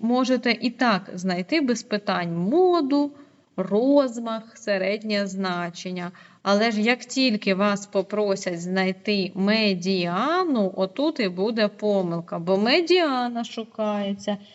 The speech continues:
тільки тоді, коли вибірка в нас впорядкована. Вчора в нас,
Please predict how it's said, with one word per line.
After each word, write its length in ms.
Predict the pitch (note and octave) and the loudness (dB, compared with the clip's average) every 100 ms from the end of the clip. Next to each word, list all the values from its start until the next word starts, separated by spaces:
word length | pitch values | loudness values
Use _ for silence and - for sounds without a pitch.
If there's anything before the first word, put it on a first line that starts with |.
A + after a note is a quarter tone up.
| - _ | -20 _
тільки 460 | - B3 D#4 E4+ F#4+ | -6 -2 0 2 2
тоді, 440 | F4 D#4+ A#3+ B3 | 4 2 2 -2
коли 320 | G#3 G#3 F#3+ | 0 -2 -2
вибірка 540 | F#3+ B3 D#4 D4 - F#3+ | -2 -2 0 0 0 -4
в 80 | F3+ | -2
нас 300 | G3+ C4 - | -4 -4 -6
впорядкована. 960 | - A3 A#3 - - A#3+ F3+ F3+ G3+ | -4 -2 -4 -6 -2 -2 -2 -6 -10
Вчора 440 | F#3+ - C#4 C4+ G#3+ | -12 -4 -2 0 2
в 60 | |
нас, 340 | G3+ G#3 G3+ | 2 0 -2